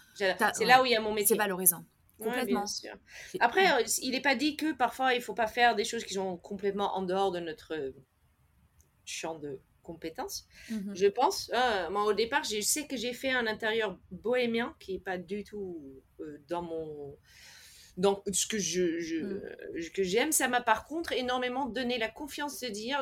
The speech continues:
Speaker 1: Je sais créer dans quelque chose qui m'appartient pas. »
Speaker 2: Oui, tout
Speaker 1: Ah,
Speaker 2: à fait.
Speaker 1: finalement.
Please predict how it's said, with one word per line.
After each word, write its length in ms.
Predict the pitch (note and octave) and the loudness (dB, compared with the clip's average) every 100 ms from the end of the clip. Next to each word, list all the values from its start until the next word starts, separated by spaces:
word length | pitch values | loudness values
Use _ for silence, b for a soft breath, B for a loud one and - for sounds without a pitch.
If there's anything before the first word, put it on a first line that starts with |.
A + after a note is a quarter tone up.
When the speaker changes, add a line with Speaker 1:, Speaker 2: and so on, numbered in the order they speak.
| A3 | -2
Speaker 1:
Je 160 | G3 A3+ | -2 4
sais 380 | - - C4+ - | 6 6 2 -6
créer 500 | - C4 A#3+ G#3+ B3 | -6 -4 -2 -2 -4
dans 120 | B3+ | -4
quelque 280 | A#3+ A3+ A3+ | -6 -6 -6
chose 260 | - A#3 - | -8 -8 -8
qui 160 | - | -8
m'appartient 400 | G3+ G3 F3+ - | -6 -6 -10 -12
pas. » 200 | F3 C#3 _ _ - | -14 -14 _ _ 0
Speaker 2:
Oui, 420 | A#3+ D#4 D#4+ C#4 | 4 8 6 4
tout 120 | B3 C#4+ | 0 0
Speaker 1:
Ah, 60 | C4 | 0
Speaker 2:
à 20 | |
fait. 40 | B3 | 2
Speaker 1:
finalement. 400 | B3+ G#3 G3+ G3 | 4 6 6 0